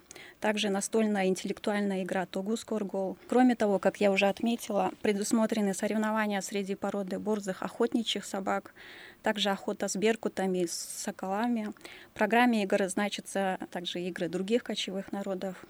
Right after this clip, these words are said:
И высоко в горах, в ущелье Крычин, планируется построить город кочевой культуры, где будут воссозданы юрты кочевников с их внутренним убранством,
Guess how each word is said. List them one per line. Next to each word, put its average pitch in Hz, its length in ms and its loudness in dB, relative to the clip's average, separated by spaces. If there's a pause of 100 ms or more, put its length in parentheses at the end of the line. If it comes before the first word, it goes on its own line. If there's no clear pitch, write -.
(160)
И 220 320 2
высоко - 460 0
в 202 60 2
горах, 220 420 2
в 175 160 -2
ущелье 202 400 4
Крычин, 240 540 4
планируется 208 640 0
построить 214 480 -2
город 208 320 2
кочевой 196 460 0
культуры, 170 520 -2 (180)
где 196 140 0
будут 196 320 0
воссозданы 190 720 2
юрты 190 340 -2
кочевников 240 800 2
с - 140 -4
их - 200 -4
внутренним 196 640 0
убранством, 220 760 2